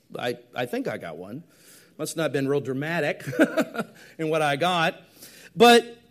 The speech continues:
the government sent you those nice checks, and what did you do? "Oh, I, I'm not going, I'm too above that. I'm just gonna,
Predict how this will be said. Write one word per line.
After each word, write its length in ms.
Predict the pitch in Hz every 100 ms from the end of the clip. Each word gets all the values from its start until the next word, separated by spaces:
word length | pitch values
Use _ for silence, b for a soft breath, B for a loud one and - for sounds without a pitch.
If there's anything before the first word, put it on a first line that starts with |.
| _ _ _ _
the 120 | 214
government 560 | 196 269 311 262 240 240
sent 400 | - 277 277 -
you 120 | 262
those 240 | 240 220
nice 380 | 220 240 285 -
checks, 400 | - 247 240 240
and 120 | 220 208
what 120 | 269
did 180 | 269 190
you 120 | 240
do? 460 | 220 254 226 143 - - _ _ -
"Oh, 440 | 165 147 - 139 - 139 b b b -
I, 300 | 120 131 143
I'm 120 | 127
not 240 | 113 107 -
going, 180 | 107 104
I'm 300 | 139 139 113
too 200 | 135 110
above 440 | 110 120 127 -
that. 220 | 110 107
I'm 240 | 117 131 120
just 220 | 120 -
gonna, 300 | 98 107